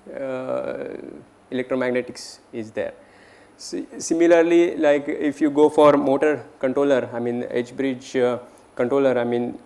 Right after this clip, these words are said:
uh, they'll have this kind of a switching going on there. So, wherever that, that, that acts as a source of noise to your sensors, and your sensor sitting in a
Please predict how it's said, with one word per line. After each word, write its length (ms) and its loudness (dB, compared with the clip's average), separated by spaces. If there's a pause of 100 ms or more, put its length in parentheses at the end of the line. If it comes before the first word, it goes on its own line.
uh, 160 -6
they'll 320 2
have 320 0
this 180 -4
kind 160 -6
of 120 -8
a 80 -2
switching 340 -8
going 220 -2
on 180 -4
there. 160 -8 (420)
So, 420 4
wherever 420 6
that, 240 2
that, 220 2
that 260 2
acts 240 0
as 100 -2
a 180 0 (140)
source 320 -8
of 140 -8
noise 400 -12 (520)
to 80 -6
your 140 0
sensors, 480 -8 (540)
and 500 -2
your 140 4
sensor 640 2
sitting 480 0
in 160 4
a 160 2